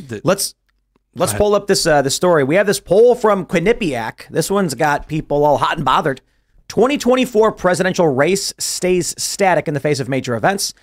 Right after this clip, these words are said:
Speaker 2: Quinnipiac University national poll finds R F K Junior receives twenty-two percent as independent candidate in three-way race. Now, the interesting thing here is that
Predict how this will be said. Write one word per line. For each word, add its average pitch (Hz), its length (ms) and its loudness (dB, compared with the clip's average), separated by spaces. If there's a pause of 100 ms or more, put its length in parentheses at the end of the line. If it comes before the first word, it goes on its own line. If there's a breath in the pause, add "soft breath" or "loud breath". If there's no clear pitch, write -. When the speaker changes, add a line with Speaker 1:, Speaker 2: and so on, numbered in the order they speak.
(300 soft breath)
Speaker 2:
Quinnipiac 196 340 0
University 180 440 2
national 156 380 0
poll 170 220 4
finds 143 420 -2
R 156 180 4
F 196 160 -2
K 185 200 0
Junior 160 380 -2
receives 143 480 -4
twenty-two 220 680 -2
percent 180 580 -2
as 135 300 -4
independent 180 640 -2
candidate 180 340 0 (300 soft breath)
in 156 180 0
three-way 156 560 2
race. 139 340 0
Now, 143 120 0
the 143 120 -4
interesting 165 380 -2
thing 220 200 0
here 127 280 0 (500)
is 139 140 -2
that 151 380 0